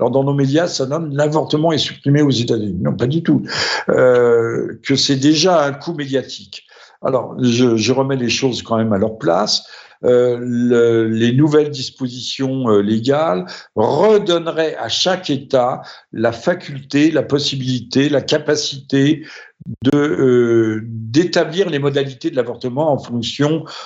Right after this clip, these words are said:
euh, en fonction, bah, de, de leur desiderata, de leur électorat, de tout ce que l'on veut. Donc l'avortement n'est pas à, euh, n'est pas à, annulé,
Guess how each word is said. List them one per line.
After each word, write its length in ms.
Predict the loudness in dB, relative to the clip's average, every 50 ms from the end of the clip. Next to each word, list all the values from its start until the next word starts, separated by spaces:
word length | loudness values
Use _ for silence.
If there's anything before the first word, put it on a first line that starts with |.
| -8 _ 0
euh, 220 | 2 2 2 2
en 100 | 0 -2
fonction, 540 | -2 0 0 0 0 2 0 0 0 2 2
bah, 220 | 4 4 4 4
de, 920 | 2 0 -2 -2 -2 -2 -2 -2 -2 -2 -4 -4 -4 -4 -4 -4 -4 -6 -4
de 160 | 0 0 2
leur 200 | 2 2 0 0
desiderata, 960 | 0 0 0 0 0 0 0 0 0 -2 -4 -2 0 0 0 2 2 0 0
de 120 | 0 0
leur 160 | 0 0 0 0
électorat, 640 | 0 -2 -4 -4 -2 -2 0 0 0 0 0 -2 -4 -12 -16 -18 -6 _
de 60 | -2 -2
tout 180 | 0 0 0
ce 100 | 0 0
que 100 | 0 0
l'on 180 | 2 2 2 2
veut. 160 | 2 0 -2 -6 -14 -18 -6 _
Donc 180 | -2 -2 0 2
l'avortement 640 | 2 2 2 2 0 0 -2 -4 -2 -2 -2 -2 -4
n'est 140 | -8 -8
pas 260 | -4 -4 -4 -2 -4 -6
à, 160 | -6 -8 -10 _ _ _ -20 -20 -20 -20 -20 _ _ 2
euh, 200 | 4 4 4 2
n'est 160 | 2 0 0
pas 280 | 2 0 0 0 0 -2 -4
à, 100 | -6 -6 -8 -12 _ _ _ _ _ -14 -12 -12 -6 _
annulé, 600 | 0 2 4 4 4 4 4 4 2 0 -2